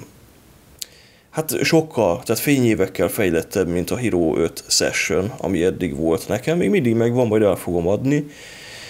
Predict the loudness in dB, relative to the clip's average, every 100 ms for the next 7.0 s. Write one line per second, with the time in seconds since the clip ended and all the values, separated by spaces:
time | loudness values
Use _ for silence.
0 | -18 -18 -18 -6 2 6 6 4 -4 -14
1 | -18 -20 -12 -2 0 2 4 4 4 2
2 | 0 0 0 0 2 4 2 0 -6 -4
3 | 0 0 -2 -4 -2 0 0 2 2 0
4 | 2 2 4 2 2 2 0 0 0 2
5 | 2 0 0 0 0 -2 0 0 0 0
6 | -2 -4 -2 0 0 -2 -4 0 0